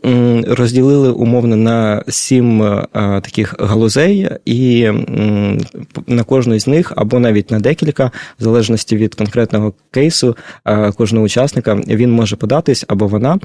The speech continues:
І це галузі, е, наука, тобто це якісь наукові дослідження, можливо, участь в наукових олімпіадах, всеукраїнських або міжнародних. Це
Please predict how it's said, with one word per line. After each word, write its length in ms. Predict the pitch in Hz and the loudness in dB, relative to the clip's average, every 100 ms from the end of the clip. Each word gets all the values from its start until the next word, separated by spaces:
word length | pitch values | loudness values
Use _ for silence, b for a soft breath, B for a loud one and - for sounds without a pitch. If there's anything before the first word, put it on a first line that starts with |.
| B B | B B
І 280 | - 123 123 | 0 2 2
це 200 | - 131 | 2 0
галузі, 760 | 117 123 117 110 110 107 101 92 113 | 2 2 2 2 2 2 2 -2 -2
е, 420 | 110 104 98 95 - - | 0 2 0 -2 -4 -4
наука, 560 | 117 113 147 - 170 185 - - | 0 2 2 2 0 -2 -6 -4
тобто 260 | 120 - 98 | -4 -4 -4
це 180 | - | 0
якісь 320 | 101 - 98 113 | 0 0 -4 -2
наукові 340 | 101 147 156 | 0 0 0
дослідження, 560 | 135 - 123 117 107 107 | -2 0 0 2 0 0
можливо, 300 | 101 107 101 | 0 -2 0
участь 360 | 110 - 98 | -2 -2 -2
в 40 | 101 | -2
наукових 520 | 101 107 101 101 - | -2 -2 -2 -4 -4
олімпіадах, 720 | 98 95 117 151 135 113 - | -4 0 0 2 0 -2 -6
всеукраїнських 800 | 113 110 - 113 143 147 98 - | -4 -4 -2 0 0 -2 -4 -4
або 260 | 98 101 | 0 0
міжнародних. 640 | 101 95 104 120 160 147 - B B - | 0 -2 0 0 2 0 -2 B B -10
Це 300 | - 123 | 0 0